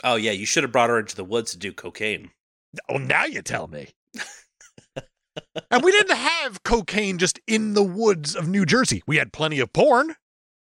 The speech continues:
Speaker 1: Now, that has always been an interesting thing to me. Like, there's just people leaving porn out in the woods.
Speaker 2: We've talked about this before. Woods
Speaker 1: We
Speaker 2: porn is
Speaker 1: absolutely
Speaker 2: one of the
Speaker 1: have.
Speaker 2: most fascinating things in the world,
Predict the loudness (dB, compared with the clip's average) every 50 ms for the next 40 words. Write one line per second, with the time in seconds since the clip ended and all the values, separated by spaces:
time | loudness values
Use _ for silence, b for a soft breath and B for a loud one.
0 | _ _ _ -8 -8 -6 -2 0 0 2 2 0 0 -2 -4 -4 -4 -2 -2 -2
1 | -2 -4 -2 -2 -2 0 0 -2 -6 -10 -10 -10 -10 -8 -8 -8 -8 -8 -8 -8
2 | -8 -8 -10 -12 -14 -14 -14 -14 -14 -14 -14 -16 -16 -16 -12 -10 -10 -10 -6 -4
3 | -4 -4 -4 -6 -8 -8 -10 -8 -6 -6 -8 -6 -6 -6 -6 -6 -8 -10 -10 -8
4 | -4 -2 -2 -2 0 -2 -2 -4 -4 -8 -8 -10 -10 -10 -14 -14 -12 _ -8 -8
5 | -8 -4 2 4 4 4 4 2 2 2 2 2 0 0 0 0 0 0 -2 -4
6 | -4 -2 -4 -4 -2 0 -2 -2 -2 0 2 4 4 4 2 0 2 4 6 6
7 | 6 6 4 2 2 2 2 2 0 2 2 2 4 4 4 4 4 4 2 0
8 | -2 -2 0 0 0 -2 -4 -4 -4 -2 -2 -4 -4 -4 -6 -4 -4 -4 -2 0
9 | 0 2 2 2 0 -2 -8